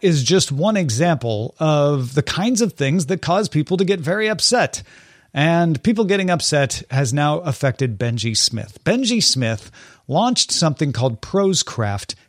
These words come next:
in twenty seventeen. It's, it's good to note, especially if you see headlines about this, that Prosecraft has been around since twenty seventeen.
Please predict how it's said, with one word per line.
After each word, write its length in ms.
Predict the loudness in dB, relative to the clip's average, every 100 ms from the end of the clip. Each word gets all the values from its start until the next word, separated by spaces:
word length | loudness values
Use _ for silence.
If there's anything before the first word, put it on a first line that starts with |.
| _
in 100 | -6
twenty 340 | -4 -2 2 2
seventeen. 600 | 2 2 0 -2 -4 -6 _ _
It's, 180 | -6 -2
it's 200 | 0 0
good 300 | -2 -2 0
to 60 | 0
note, 220 | 0 0
especially 340 | -2 -2 -2 -2
if 80 |
you 80 | -2
see 220 | 0 0
headlines 360 | 0 0 -2 -2
about 220 | -4 -4
this, 180 | -6 -6
that 160 | -6 -2
Prosecraft 480 | -2 -2 0 0
has 140 | 0 0
been 180 | 0 2
around 320 | 2 2 0
since 400 | 0 2 2 2
twenty 240 | 2 2
seventeen. 580 | 2 0 0 -4 -8